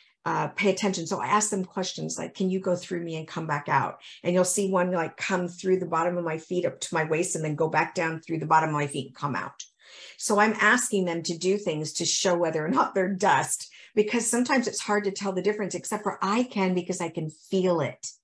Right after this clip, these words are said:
So I feel their presence. And so, um, there's times that I film and I go, "I don't feel them here right now at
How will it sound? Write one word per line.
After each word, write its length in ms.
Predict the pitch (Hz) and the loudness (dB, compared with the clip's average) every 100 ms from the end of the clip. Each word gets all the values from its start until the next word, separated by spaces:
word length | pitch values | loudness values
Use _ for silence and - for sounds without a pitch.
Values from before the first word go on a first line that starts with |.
| _ _ - - - | _ _ -20 -20 -10
So 200 | - 214 | -2 4
I 160 | 185 185 | 6 4
feel 520 | - - 233 247 233 | 2 0 4 6 6
their 180 | 190 175 | 4 0
presence. 720 | - 156 156 147 - - - | -2 -2 -2 -6 -8 -8 -2
And 140 | 196 190 | 0 0
so, 400 | - 202 190 190 - - _ _ - | 2 4 4 2 -10 -20 _ _ 0
um, 220 | 196 196 | 2 4
there's 220 | 202 247 | 4 4
times 180 | 247 240 | 2 0
that 100 | 220 | 0
I 120 | 202 | -2
film 220 | 196 208 202 | 2 2 2
and 80 | |
I 40 | 190 | 2
go, 140 | 185 | 0
"I 100 | - | 0
don't 200 | 247 226 | 0 0
feel 180 | - 202 | -2 -2
them 180 | 185 175 | -2 -6
here 160 | 175 180 | -6 -4
right 220 | 156 143 | -4 -2
now 240 | 185 170 | 0 2
at 80 | 175 | 0